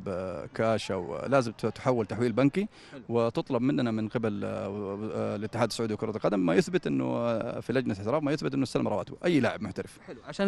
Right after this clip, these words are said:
Speaker 2: نقفل الموضوع، إيش الحل الأخير اللي راح يكون بينكم وما بين اللاعب؟
Speaker 1: والله ما زال الموضوع الآن، آه، ما بين الإدارة القانونية في النادي وما بين اللاعب ووكيل أعماله، وإن شاء الله يكون الحل قريب بإذن الله.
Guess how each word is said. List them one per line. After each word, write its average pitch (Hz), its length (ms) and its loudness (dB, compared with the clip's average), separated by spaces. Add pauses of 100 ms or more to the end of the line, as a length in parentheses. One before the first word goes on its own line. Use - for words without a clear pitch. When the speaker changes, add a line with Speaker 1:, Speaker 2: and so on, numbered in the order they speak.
Speaker 2:
نقفل 202 180 4
الموضوع، 139 320 4
إيش 202 140 2
الحل 175 300 2
الأخير 131 360 -2
اللي 120 420 -4
راح 113 160 -6
يكون 127 240 -2
بينكم 127 320 -2
وما 107 180 -4
بين 104 140 -4
اللاعب؟ 92 280 -6
Speaker 1:
والله 311 140 -6
ما 302 100 4
زال 247 200 6
الموضوع 156 400 6
الآن، 135 340 6
آه، 104 500 2
ما 110 140 4
بين 117 260 4
الإدارة 110 320 6
القانونية 113 320 2
في 104 80 -2
النادي 113 280 2
وما 107 100 0
بين 107 160 2
اللاعب 104 300 4
ووكيل 104 320 2
أعماله، 120 300 4
وإن 370 440 0
شاء - 160 4
الله 220 440 2
يكون 180 380 2
الحل 156 220 4
قريب 139 260 2
بإذن 110 180 2
الله. 98 180 -4